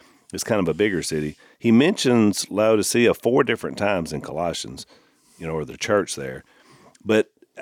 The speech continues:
what was the most interesting to me, 'cause, Jason, I know you like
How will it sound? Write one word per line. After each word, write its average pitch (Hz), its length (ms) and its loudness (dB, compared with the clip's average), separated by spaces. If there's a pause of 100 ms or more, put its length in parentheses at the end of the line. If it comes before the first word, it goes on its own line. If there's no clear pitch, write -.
(120)
what 117 320 -2
was 104 220 -4
the 92 80 0
most 165 340 2
interesting 87 540 -2
to 73 80 -2
me, 78 200 0
'cause, 85 220 -6
Jason, 95 320 0
I - 40 2
know 98 40 2
you 95 100 2
like 87 260 2